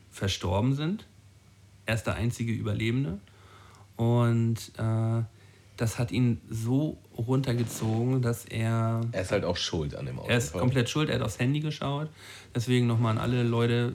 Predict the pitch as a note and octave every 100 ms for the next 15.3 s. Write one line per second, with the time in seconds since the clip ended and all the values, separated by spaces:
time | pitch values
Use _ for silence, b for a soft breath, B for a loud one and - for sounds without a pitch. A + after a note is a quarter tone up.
0 | - A#2+ A#2 A2+ A2+ A2 A2 A2+ - B2+
1 | A#2+ A#2+ A#2+ - - - - B2 A#2 A#2+
2 | B2 A2+ A#2+ A2+ A#2 D3+ F#3+ B B B
3 | B B B B - B2+ B2 B2 B2 B2
4 | - - - - - - - - - B2
5 | - C3+ C3 B2 A#2+ C3 B2+ B2+ B2+ C3
6 | - B2 A#2+ - B2 A#2+ A#2+ A#2+ - B2
7 | - B1+ B1+ - B2+ B2 A#2 A#2 A#2+ B2
8 | - - C#3+ - C3 B2 B2+ - A#2+ A#2+
9 | - A#2 A#2 A#2 A#2+ A#2+ - B2 B2 -
10 | - - - - A#2+ A#2 A2+ A#2 A#2 A2+
11 | - A#2+ A#2+ - A#2+ - B B B B
12 | B A#2+ B2+ B2+ A#2+ - A#2 A#2 - -
13 | - - - - - - C3+ B2+ - A2
14 | A2 B2+ A#2 A2 A2+ A#2+ A2+ A2 A2 A2
15 | A2+ A2 A#2+